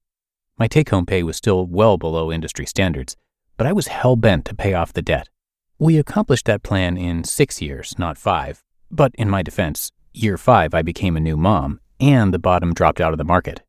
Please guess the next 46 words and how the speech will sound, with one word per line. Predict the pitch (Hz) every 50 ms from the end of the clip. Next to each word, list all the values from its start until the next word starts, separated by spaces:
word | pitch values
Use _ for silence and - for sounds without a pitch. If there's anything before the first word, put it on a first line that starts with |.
| _ _ _ _ -
again. | - 107 92 85 92 80 69 60 - - _ _ _ _ _ _ _ _ _ _ _ _
In | 117 127
other | 151 160 135
words, | 90 73 76 - - - _ _
I'm | 131 139
proud | - - 143 - 180 120
of | 82
that | 76 69 -
six-year | - - - - - 85 78 76
payoff, | - - 90 78 76 73 78 - _ _ _ _ _ -
and | - 110
we | 104
haven't | 101 117 131 147 135
seen | - - 120 110 104 92
business | 95 90 - - 85 -
debt | - - 78 - - -
since. | - - 101 78 64 - - - - _ _ _ _ _ _ _ _ _ _ _ _ _ _
Today, | - 143 143 170 190 220
the | 196 170 139
idea | 123 120 104 107 101 101 -
of | 92 - 92
a |
team | - - - - 107 95
approach | 92 87 - - 85 80 - -
has | 95 87
now | 110 127 147
become | 147 147 - - 98 90 87
the | 85
norm | 82 82 87 101 120 120 95 80 73
in | 76
the | 78
financial | - - 90 87 82 76 - 85 80
services | - - 95 80 78 76 - - 85 82
industry, | 85 78 - - - - - 69 - - - _ _ -
nineteen | 95 113 147 151 135 - 131 120 113
years | 107 107 104 95 85 -
after | 87 82 - - 92 87
I | 85 92
was | 104 101
determined | - - - - - 101 82 78 78 -
to | - 87
make | 85 85 - 82
a |
team | - - - - 98 95 90
model | 82 78 78 76 76 85
work. | 85 85 78 65 - - -